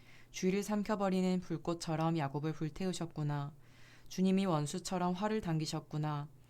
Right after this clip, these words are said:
적처럼 오른손을 들고 서 계시는구나. 눈에 보이기만 해도 기분 좋던 사람들을 다 죽이셨구나. 딸 시온의 천막에 주님의 노여움을 불처럼 쏟아부으셨구나.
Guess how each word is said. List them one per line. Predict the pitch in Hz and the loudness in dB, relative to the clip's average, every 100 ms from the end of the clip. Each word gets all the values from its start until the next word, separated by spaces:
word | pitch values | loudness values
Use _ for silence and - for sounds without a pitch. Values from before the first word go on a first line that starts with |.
| - - - | -20 -20 -4
적처럼 | 170 170 190 196 196 | -2 0 2 2 2
오른손을 | 208 220 214 202 185 180 180 - - - - - - | 2 2 0 0 2 2 0 -6 -20 -20 -20 -20 -6
들고 | 160 156 170 | -2 2 2
서 | 202 | 0
계시는구나. | 175 151 156 151 143 143 143 139 139 - - | -2 -2 -2 -2 -2 -2 -2 -4 -10 -14 -2
눈에 | 165 180 | 0 0
보이기만 | 180 175 180 190 185 | 2 0 2 2 2
해도 | 180 175 185 | 2 0 -4
기분 | 185 175 175 | -4 -2 -2
좋던 | 160 160 180 | -2 -2 -4
사람들을 | 165 190 190 165 165 185 | 0 0 0 0 -2 -2
다 | 156 156 | -4 -4
죽이셨구나. | - 151 165 156 151 147 139 143 - - - - - - - | -4 -4 -2 -4 -4 -2 -4 -6 -14 -20 -20 -20 -20 -14 -2
딸 | 202 208 | 0 2
시온의 | - 202 196 | 0 0 0
천막에 | 190 202 202 180 170 170 175 | 0 0 2 2 2 0 0
주님의 | - 170 165 170 170 | 0 2 4 4 2
노여움을 | 151 160 160 151 156 165 170 | 2 2 2 0 0 0 -2
불처럼 | 151 143 160 156 165 | -4 -2 0 0 0
쏟아부으셨구나. | 165 190 190 180 151 151 143 147 143 147 | -2 -2 -2 -2 -4 -4 -6 -4 -2 -2